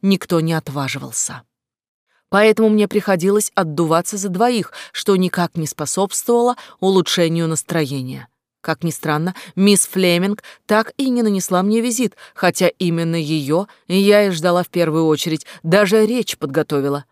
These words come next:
Но то ли Алекс действительно с ней поговорил, то ли она решила, что посчитается со мной как-нибудь иначе, не знаю. В любом случае, в библиотеке Лили не появлялась, и не могу сказать, что это хоть как-то меня расстроило.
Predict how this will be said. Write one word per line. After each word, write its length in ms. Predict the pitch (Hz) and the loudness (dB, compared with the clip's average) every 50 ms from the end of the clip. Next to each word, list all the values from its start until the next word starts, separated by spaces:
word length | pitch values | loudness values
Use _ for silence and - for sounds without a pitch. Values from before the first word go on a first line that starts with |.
| _ _ _ _ _ _ | _ _ _ _ _ _
Но 320 | 156 165 180 175 170 170 | -2 0 0 2 2 0
то 160 | 165 - 185 | 0 0 2
ли 80 | 180 175 | 2 4
Алекс 380 | 175 175 175 175 170 - - - - | 4 4 4 2 0 -4 -8 -10 -10
действительно 720 | - 175 208 226 - - - 190 175 - 156 143 151 151 | -8 -6 -4 -4 -4 -4 -6 -6 -2 -2 -2 -2 0 -2
с 120 | 147 - - | -4 -4 -2
ней 140 | 165 156 | -2 -2
поговорил, 540 | - - 147 143 147 143 143 151 175 196 - - - - - _ | -2 -2 -2 0 0 0 0 0 -2 -4 -6 -10 -16 -20 -2 _
то 140 | 220 220 | 4 6
ли 80 | 220 214 | 6 8
она 240 | 208 202 190 190 190 | 6 6 4 2 0
решила, 460 | 190 185 - - 196 185 175 170 160 | 0 0 -2 -2 0 0 2 2 0
что 420 | - - - 175 160 156 151 143 - _ _ _ _ _ _ _ _ _ _ | 0 -2 -2 0 0 2 0 0 -4 _ _ _ _ _ _ _ _ _ _
посчитается 760 | - 165 - - - 196 - - 190 175 156 151 - - 165 | -6 -4 -4 -4 -6 -6 -6 -6 -4 -4 -4 -4 -6 -6 -6
со 200 | - - 180 165 | -4 -2 -2 -2
мной 180 | 165 170 165 156 | -2 -2 -2 -2
как-нибудь 440 | - 170 - 180 180 180 190 - | -4 -4 -2 -2 -4 -4 -4 -4
иначе, 340 | 247 254 294 294 - - 233 | -4 -4 -4 -6 -6 -4 -2
не 100 | 226 247 | -2 -2
знаю. 500 | 208 160 139 139 135 - - 180 - - _ _ _ _ _ _ _ _ _ _ _ _ _ _ - | -2 -4 -6 -8 -8 -8 -10 -12 -14 -16 _ _ _ _ _ _ _ _ _ _ _ _ _ _ 0
В 120 | 180 185 | 2 4
любом 240 | 208 196 185 202 185 | 4 4 4 2 0
случае, 480 | - - 180 175 - - 233 247 247 | 0 -2 -2 -2 -2 -2 -2 -4 -2
в 20 | 202 | 0
библиотеке 720 | 202 226 190 202 196 180 - - 165 165 - - 240 233 | 0 2 2 2 2 0 0 0 -2 -2 0 0 0 0
Лили 320 | 220 190 190 180 175 175 | 2 2 2 2 2 0
не 160 | 185 202 214 | 0 0 -2
появлялась, 640 | 208 - 226 233 254 269 269 254 196 151 139 - - - - - - - | -2 -2 -4 -4 -2 0 0 2 2 2 0 -2 -6 -10 -14 -18 -10 0
и 120 | - 220 | 2 4
не 120 | 202 196 190 | 6 6 6
могу 200 | 185 180 170 175 | 4 2 0 -2
сказать, 460 | - - - 165 139 151 170 208 214 | -4 -2 -2 -2 0 0 -2 -2 -2
что 280 | - - - - 262 262 | -4 -6 -2 0 0 2
это 260 | 254 247 233 - 220 | 2 2 0 -2 -4
хоть 280 | 208 - 190 170 - - | -4 -4 -4 -6 -6 -6
как-то 320 | - 214 214 - - 208 | -8 -8 -8 -6 -6 -6
меня 260 | 175 170 156 151 147 | -4 -4 -4 -6 -6
расстроило. 640 | 143 143 - - - - - - - - - 143 | -8 -8 -10 -12 -12 -14 -14 -14 -14 -14 -16 -18